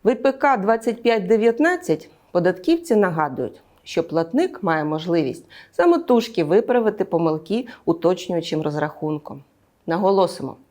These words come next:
подавати уточненки, щоб узгодити старі декларації із новими вимогами податківців, це ваше право, а не обов'язок.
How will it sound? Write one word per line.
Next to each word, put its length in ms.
подавати 560
уточненки, 840
щоб 260
узгодити 640
старі 360
декларації 840
із 140
новими 440
вимогами 560
податківців, 800
це 160
ваше 260
право, 440
а 120
не 120
обов'язок. 720